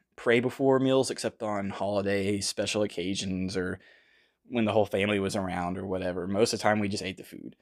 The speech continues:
But that was something, too, when I first regave my life to Christ that I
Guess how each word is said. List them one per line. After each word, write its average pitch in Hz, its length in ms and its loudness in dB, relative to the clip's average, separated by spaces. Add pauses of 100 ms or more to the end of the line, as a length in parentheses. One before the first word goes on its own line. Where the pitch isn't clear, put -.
(400)
But 107 320 4
that 135 160 10
was 135 100 8
something, 117 480 -2 (120)
too, 143 260 2
when 101 140 0
I 95 180 -2 (640)
first 131 240 4
regave 110 240 6
my 101 60 2
life 101 200 2
to 101 80 -8
Christ 98 360 0
that 95 120 -4
I 95 140 -6